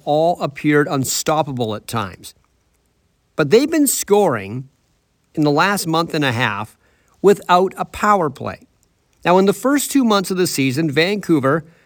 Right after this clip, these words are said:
had the fourth best power play percentage in the N H L. But from December first until right now,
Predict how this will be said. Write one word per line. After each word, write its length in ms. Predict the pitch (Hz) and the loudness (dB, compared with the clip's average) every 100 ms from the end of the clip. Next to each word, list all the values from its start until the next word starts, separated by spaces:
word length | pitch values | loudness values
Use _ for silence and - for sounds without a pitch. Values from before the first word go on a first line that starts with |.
| _ _ - | _ _ -6
had 180 | 165 165 | -2 0
the 100 | 175 | -2
fourth 460 | - 180 208 208 | 0 2 2 2
best 260 | 165 185 - | -2 -2 -4
power 300 | 175 165 165 | -2 0 -2
play 220 | - 160 | -2 -2
percentage 520 | 165 147 147 139 135 | -2 -4 -2 -2 -2
in 120 | 139 | -2
the 140 | 135 123 | -2 -2
N 80 | 123 | -4
H 220 | 127 185 | -2 0
L. 160 | 151 | 0
But 220 | 107 143 - | 2 -4 -4
from 260 | - 147 | -2 0
December 520 | 139 - 247 285 302 | 0 0 0 2 0
first 420 | 254 165 156 156 180 | -2 2 2 2 -2
until 340 | 143 - 131 | -4 -2 -2
right 240 | 123 175 | 0 0
now, 380 | 190 131 92 - | -2 -6 -6 -14